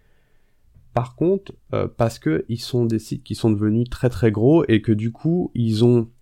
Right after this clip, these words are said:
leur objectif principal qui est g-, généralement sur leur partie haute, euh, de leur si-, de leur page d'accueil. Et dès qu'on descend, euh, dans l'organisation de la page d'accueil,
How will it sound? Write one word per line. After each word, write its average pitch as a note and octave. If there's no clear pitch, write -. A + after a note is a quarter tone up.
leur A2
objectif A#2+
principal A2+
qui -
est G2+
g-, G2
généralement G#2+
sur G#2+
leur G2+
partie -
haute, C3+
euh, F2+
de F2
leur F#2
si-, -
de G2+
leur F#2
page F#2+
d'accueil. B2+
Et G#2
dès C3+
qu'on B2+
descend, B2+
euh, F#2+
dans G2+
l'organisation G#2
de G#2
la F#2+
page G2
d'accueil, A#2+